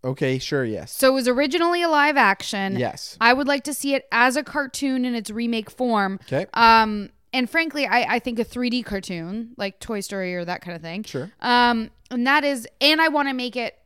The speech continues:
Speaker 2: a musical in the
Speaker 1: Okay.
Speaker 2: cartoon version. I want it to be very cartoonish in its Disneyness.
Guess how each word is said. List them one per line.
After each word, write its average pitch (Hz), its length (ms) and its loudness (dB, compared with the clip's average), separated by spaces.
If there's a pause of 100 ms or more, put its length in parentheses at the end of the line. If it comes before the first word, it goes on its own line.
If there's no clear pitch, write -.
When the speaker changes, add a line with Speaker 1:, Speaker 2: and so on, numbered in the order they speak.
(140)
Speaker 2:
a 202 40 -6
musical 196 760 0 (160)
in 240 180 -2
the 240 80 0
Speaker 1:
Okay. 233 80 2
Speaker 2:
cartoon 202 420 -4
version. 185 600 -2 (680)
I 226 120 4
want 285 160 2
it 254 60 -6
to 254 60 -8
be 247 120 -4
very 277 480 0
cartoonish 220 1040 -4 (120)
in 233 200 -4
its 190 180 -6
Disneyness. 214 840 -8